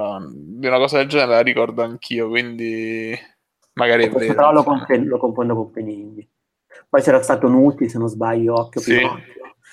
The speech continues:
Speaker 1: sì.
Speaker 2: È incredibile, è vero. Però secondo me Garrone, dopo, dopo aver visto il modo in cui ha trattato, eh, il racconto dei racconti, cioè francamente se quel film mi ha ricordato il Pinocchio di,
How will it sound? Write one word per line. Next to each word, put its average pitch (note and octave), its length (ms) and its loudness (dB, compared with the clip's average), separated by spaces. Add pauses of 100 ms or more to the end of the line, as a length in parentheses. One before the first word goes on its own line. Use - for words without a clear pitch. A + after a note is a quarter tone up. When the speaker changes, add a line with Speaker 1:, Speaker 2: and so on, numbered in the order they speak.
(140)
Speaker 1:
sì. - 160 -4
Speaker 2:
È - 40 4
incredibile, B2 460 2
è B2+ 60 6
vero. A2 260 4
Però D#3+ 240 4
secondo C#3+ 280 4
me D#3 300 6
Garrone, B2+ 460 4
dopo, A2+ 640 2
dopo A2+ 180 -2
aver A#2+ 140 0
visto A#2 280 -6
il A2+ 60 -4
modo A#2 220 -2
in A#2 60 -4
cui A#2 160 -2
ha A#2 40 2
trattato, A#2 880 2 (460)
eh, G#2+ 440 -4
il A#2 60 4
racconto A#2+ 320 0
dei A#2+ 100 0
racconti, B2 1400 0
cioè - 160 -2
francamente B2 440 -2
se - 160 -8
quel A#2 240 -2
film A2+ 300 -8
mi G#2+ 80 -6
ha A2 40 -6
ricordato A#2 440 -4
il A2+ 60 -8
Pinocchio A2+ 500 -4
di, G#2+ 460 0